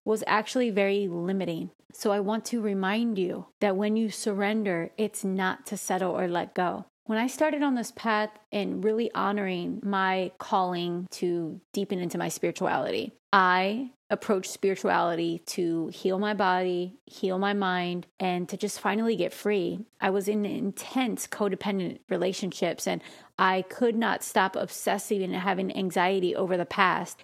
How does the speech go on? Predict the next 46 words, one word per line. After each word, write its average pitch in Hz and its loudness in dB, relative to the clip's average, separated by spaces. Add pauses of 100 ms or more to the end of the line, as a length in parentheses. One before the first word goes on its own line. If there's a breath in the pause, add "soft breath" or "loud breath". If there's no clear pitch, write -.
It 202 2
was 202 2
like 208 2
I 202 4
lived 196 2
in 190 2
this 180 -2
perpetual 220 0
hell 202 0 (100)
that 196 6
I 196 4
didn't 214 2
know 196 -2
how 180 2
to 175 2
get - -2
myself 175 -2
out 226 4
of. 196 0
I 196 2
had 180 0
drank 185 -2
my 220 0
way 233 0
out 226 2
of 240 0
it. 247 0 (240 loud breath)
I 175 4
took - -4
pills 208 0
to 240 0
get 233 2
out 233 2
of 226 0
it. 233 -2
Finally, 233 2
I 240 2
was 233 -2
like, 196 0 (100)
"I 226 0
need 247 -2
to 226 -4
get 202 2
free 277 0
of 269 -2
this." - -6